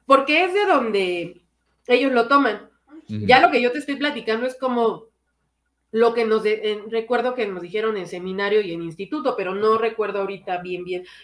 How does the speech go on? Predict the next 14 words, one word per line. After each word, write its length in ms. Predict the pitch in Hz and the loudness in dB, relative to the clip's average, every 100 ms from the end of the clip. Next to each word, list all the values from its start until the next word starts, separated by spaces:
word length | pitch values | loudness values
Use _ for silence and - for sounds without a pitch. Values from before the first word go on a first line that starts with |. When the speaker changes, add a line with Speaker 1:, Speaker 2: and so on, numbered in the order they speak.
| - | -2
Speaker 1:
Creo 140 | 440 | 2
que 200 | 453 453 | 2 2
Doctrina 300 | - 269 302 | 0 -2 -2
y 60 | 370 | 0
Convenio 340 | 214 220 254 | 0 2 0
setenta 400 | 294 240 185 180 | -2 -4 -4 -6
y 60 | 180 | -4
siete 320 | 226 226 254 | 0 2 2
quince 500 | 233 240 247 370 - 214 | 0 -6 -2 -2 -2 -6
mencionan 680 | 202 180 214 208 208 190 | -4 -2 2 2 2 -2
lo 80 | 175 | 0
de 140 | 170 | 0
los 160 | 165 160 | -4 -10
testigos. 480 | 165 - 180 - | -14 -12 -14 -14